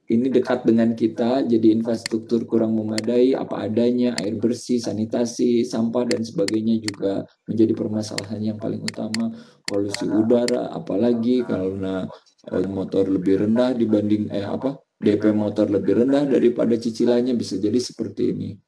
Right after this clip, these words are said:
gitu ya. Eh, ya. Kemudian bagaimana supaya ini bisa terjadi, bagaimana permasalahan itu bisa teratasi, ya kita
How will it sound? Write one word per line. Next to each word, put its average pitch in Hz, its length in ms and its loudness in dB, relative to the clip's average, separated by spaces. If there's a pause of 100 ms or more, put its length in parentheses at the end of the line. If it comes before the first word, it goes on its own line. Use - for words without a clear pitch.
gitu - 320 -6
ya. - 40 -10 (1200)
Eh, 101 640 0 (160)
ya. 92 160 0 (480)
Kemudian 120 960 4 (320)
bagaimana 139 480 4
supaya 113 480 4
ini 104 320 4
bisa 101 240 0
terjadi, 98 960 2
bagaimana 117 480 4
permasalahan 113 800 2
itu 107 240 0
bisa 110 320 2
teratasi, 117 720 0
ya - 80 -2
kita 80 400 0